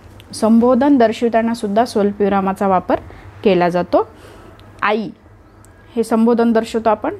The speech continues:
आई, आज मला सिनेमा पाहण्यासाठी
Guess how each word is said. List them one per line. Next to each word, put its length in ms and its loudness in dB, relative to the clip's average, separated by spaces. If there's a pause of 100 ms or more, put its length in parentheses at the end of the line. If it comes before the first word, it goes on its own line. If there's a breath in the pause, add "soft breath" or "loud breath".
(140)
आई, 260 -2 (560)
आज 300 -2
मला 340 -2
सिनेमा 440 -2
पाहण्यासाठी 760 -4